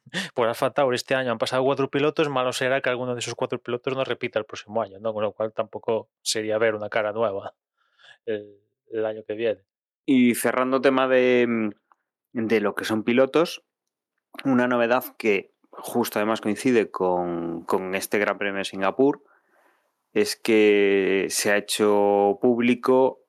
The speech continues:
Speaker 2: el cambio que vamos a vivir para el año que viene, este año obviamente ya no, en este, en este
Speaker 1: No, no, Dani,
Speaker 2: circuito.
Speaker 1: Dani, a partir, este ya, ya
Speaker 2: Ah,
Speaker 1: este
Speaker 2: ya,
Speaker 1: año
Speaker 2: ya.
Speaker 1: ya, ya lo tiene, sí, sí.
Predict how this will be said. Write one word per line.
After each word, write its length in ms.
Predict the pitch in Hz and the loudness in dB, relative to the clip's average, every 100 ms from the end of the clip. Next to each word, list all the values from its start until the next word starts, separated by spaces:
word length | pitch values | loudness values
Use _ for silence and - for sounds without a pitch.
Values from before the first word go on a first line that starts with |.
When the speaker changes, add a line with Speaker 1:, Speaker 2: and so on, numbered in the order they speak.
| - | -6
Speaker 2:
el 300 | 101 95 92 | -4 -2 -4
cambio 480 | 117 117 127 127 127 | -4 -2 -2 -2 0
que 380 | 127 127 127 - | 0 0 -2 -6
vamos 500 | 101 107 117 120 127 | -2 0 0 -2 -2
a 60 | |
vivir 420 | 120 113 123 123 | 0 2 2 0
para 280 | - 107 101 | -2 -2 0
el 80 | 101 | -2
año 240 | 113 123 | -2 -2
que 100 | 120 | 0
viene, 460 | 117 131 123 147 156 - | 2 2 0 -4 -6 -8
este 240 | - 170 | -8 -6
año 180 | - - | -6 -4
obviamente 420 | 85 - 170 85 | -4 -4 -4 -4
ya 120 | 165 | -2
no, 260 | 107 156 - _ - - - - _ _ _ - | -2 -2 -6 _ -20 -20 -20 -20 _ _ _ -2
en 440 | 113 110 107 107 | 0 2 0 -2
este, 1000 | 113 - - 127 127 123 117 110 104 - | -2 -2 0 2 4 4 6 4 4 0
en 100 | 104 | -6
este 200 | 110 156 | -2 0
Speaker 1:
No, 140 | 190 | 0
no, 60 | 185 | 2
Dani, 160 | 180 160 | 2 2
Speaker 2:
circuito. 220 | 175 160 135 | 2 2 2
Speaker 1:
Dani, 340 | 139 - _ - | 2 -4 _ -6
a 100 | 135 | -2
partir, 340 | 135 - 165 | -2 -2 -4
este 240 | 147 - 156 | -4 -2 0
ya, 720 | 151 147 135 123 113 110 110 | 2 2 2 2 2 0 0
ya 160 | 110 143 | 0 0
Speaker 2:
Ah, 40 | 143 | 2
Speaker 1:
este 100 | 135 | 0
Speaker 2:
ya, 40 | |
Speaker 1:
año 160 | 156 160 | 0 -2
Speaker 2:
ya. 180 | - 139 | 0 0
Speaker 1:
ya, 100 | 139 | 0
ya 140 | 131 | -2
lo 100 | 135 | -2
tiene, 300 | 127 120 107 | -2 -4 -4
sí, 220 | 107 123 | -6 -6
sí. 260 | 113 113 104 | -4 -6 -8